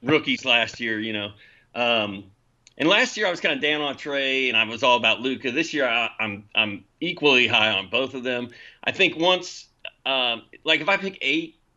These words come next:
and Lillard was gone, then I went Trae. But if Lillard was there, I would take Lillard. Um, but,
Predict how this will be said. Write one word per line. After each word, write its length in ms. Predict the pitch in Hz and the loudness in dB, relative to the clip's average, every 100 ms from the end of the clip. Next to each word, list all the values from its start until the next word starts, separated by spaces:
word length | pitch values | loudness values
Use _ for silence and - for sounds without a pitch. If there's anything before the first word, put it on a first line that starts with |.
| - | -10
and 320 | 135 123 117 | -8 -6 0
Lillard 380 | 143 151 151 135 | 2 2 2 -2
was 160 | 127 104 | -6 -2
gone, 480 | 113 127 131 131 | 0 2 2 2
then 120 | 127 123 | 4 6
I 100 | 110 | 4
went 160 | 107 | 2
Trae. 400 | - - 95 80 | -4 -6 -4 -4
But 140 | 101 117 | 0 0
if 100 | 117 | 2
Lillard 400 | 139 151 143 117 | 4 4 4 0
was 140 | 113 | -4
there, 180 | 117 107 | -2 -2
I 60 | 107 | -2
would 160 | 107 | -6
take 160 | 117 104 | -10 -10
Lillard. 360 | 98 92 90 98 117 | -10 -10 -12 -8 -4
Um, 300 | 104 101 95 - - - _ _ - | -2 -4 -8 -20 -20 -20 _ _ 0
but, 140 | 160 | 0